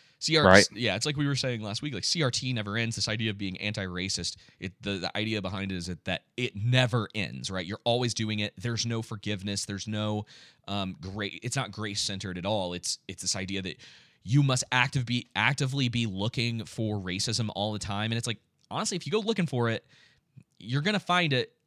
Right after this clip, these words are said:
Speaker 1: But you prob-,
Speaker 2: Everywhere.
Speaker 1: yeah, you're gonna see it everywhere. It's like
Speaker 2: 'Cause
Speaker 1: every
Speaker 2: you're
Speaker 1: little thing
Speaker 2: gonna
Speaker 1: you're going to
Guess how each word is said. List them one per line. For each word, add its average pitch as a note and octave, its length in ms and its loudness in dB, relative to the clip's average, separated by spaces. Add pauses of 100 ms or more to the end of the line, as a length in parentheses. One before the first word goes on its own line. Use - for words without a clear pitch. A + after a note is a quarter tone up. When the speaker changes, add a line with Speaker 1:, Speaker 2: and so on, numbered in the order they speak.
(380)
Speaker 1:
But C#3 100 2
you G#2+ 100 10
prob-, D3 180 6
Speaker 2:
Everywhere. - 240 4
Speaker 1:
yeah, D3 160 4
you're C3 80 4
gonna D#3+ 140 2
see E3+ 200 2
it - 100 -4
everywhere. B2 640 -4 (220)
It's - 80 -10
like D3+ 160 2
Speaker 2:
'Cause E3 80 10
Speaker 1:
every E3 180 12
Speaker 2:
you're A2 120 12
Speaker 1:
little E3 160 10
thing A2+ 180 10
Speaker 2:
gonna E3 80 6
Speaker 1:
you're C#3+ 100 6
going C#3 260 2
to B2+ 220 0